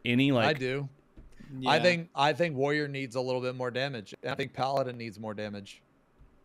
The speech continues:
Speaker 1: Do you think they should do a po-,
Speaker 2: So I
Speaker 1: I,
Speaker 2: think
Speaker 1: a potency buff to, like, both of them? Just, like, a little bit, like,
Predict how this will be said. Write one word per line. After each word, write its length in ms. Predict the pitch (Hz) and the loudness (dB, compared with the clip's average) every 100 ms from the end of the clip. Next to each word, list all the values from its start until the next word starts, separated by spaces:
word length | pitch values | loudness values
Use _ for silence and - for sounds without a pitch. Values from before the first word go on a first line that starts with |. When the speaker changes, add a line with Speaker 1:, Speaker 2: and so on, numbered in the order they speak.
| _ - | _ -2
Speaker 1:
Do 80 | 139 | 2
you 60 | |
think 140 | 143 143 | 4 4
they 100 | 131 | 2
should 140 | 143 | 4
do 100 | 139 | 4
a 40 | 123 | 4
po-, 320 | 135 - - | 2 0 -4
Speaker 2:
So 60 | - | -2
I 60 | |
Speaker 1:
I, 20 | 175 | -2
Speaker 2:
think 160 | - - - | -2 -10 -8
Speaker 1:
a 80 | - | -2
potency 380 | - 165 156 156 | 2 4 4 2
buff 280 | 127 131 131 | 4 2 2
to, 80 | 123 | 0
like, 160 | 113 | 0
both 240 | 113 110 110 | 0 0 0
of 120 | 127 | 0
them? 160 | 139 135 | 0 0
Just, 120 | 117 | -2
like, 100 | 107 | -2
a 40 | |
little 240 | 107 110 117 | 0 0 2
bit, 200 | 117 80 | 2 2
like, 180 | 107 | -2